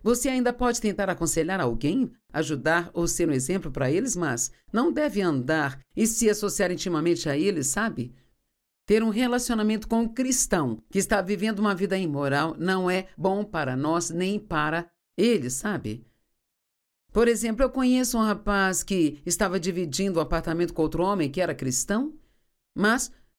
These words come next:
esse homem estava se divorciando e ele tinha uma namorada e,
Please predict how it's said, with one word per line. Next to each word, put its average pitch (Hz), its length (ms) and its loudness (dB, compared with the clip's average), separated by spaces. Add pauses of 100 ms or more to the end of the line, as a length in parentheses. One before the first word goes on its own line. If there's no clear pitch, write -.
(440)
esse 208 260 2
homem 220 540 2 (420)
estava 233 300 2
se 240 160 0
divorciando 214 580 2
e 190 40 2
ele 175 100 -2
tinha 220 160 -2
uma 180 100 0
namorada 156 680 0
e, 135 420 -2